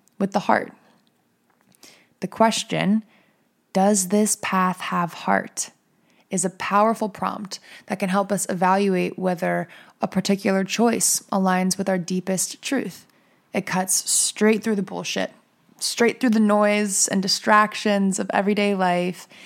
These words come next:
and helps us tune into a deeper part of ourselves. Now, I'm gonna zoom out really quick. Let's just think about life, right? In the beginning, you are born.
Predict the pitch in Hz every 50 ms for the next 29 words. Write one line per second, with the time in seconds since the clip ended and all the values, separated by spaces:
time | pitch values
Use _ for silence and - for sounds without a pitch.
0 | - - - - - 185 180 180 180 - - - 175 202 240 214 - - 233 214
1 | - - - - - 220 208 214 214 202 196 196 196 190 - - 190 190 185 185
2 | 185 180 180 180 180 - _ _ _ _ _ _ _ - 190 160 - - 190 190
3 | 196 190 185 180 - - - 180 175 175 - _ - 185 175 - - - - -
4 | - - - 214 - - - - _ _ _ _ _ _ _ _ _ _ _ _
5 | - _ - - - - 208 196 196 214 240 254 233 190 175 196 190 185 180 175
6 | - - - - - - - - - - - - - - - - _ _ _ _
7 | - 202 202 - - 262 247 - - - - - - - - - _ _ _ -
8 | - 226 220 214 214 190 196 180 - - - - - - 175 - - - 185 180
9 | 180 - - _ _ _ _ _ _ _ _ _ _ _ _ _ _ _ - _
10 | _ _ _ _ _ _ - 196 190 190 175 185 170 202 202 220 240 247 254 -
11 | - _ _ _ - - - _ _ _ _ _ - 185 180 190 208 208 175 180
12 | 170 170 170 190 226 233